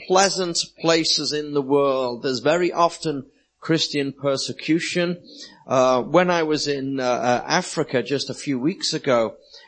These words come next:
I was in this, uh, particular part of the country, and it's predominantly Muslim.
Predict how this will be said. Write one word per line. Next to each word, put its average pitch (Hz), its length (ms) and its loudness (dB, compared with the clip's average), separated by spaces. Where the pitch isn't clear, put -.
I 135 140 0
was 135 200 2
in 139 180 0
this, 135 320 2
uh, 120 320 4
particular 135 680 0
part 143 480 2
of 131 140 -6
the 120 80 -4
country, 160 680 -2
and 135 300 0
it's 143 220 -2
predominantly 151 800 2
Muslim. 139 600 2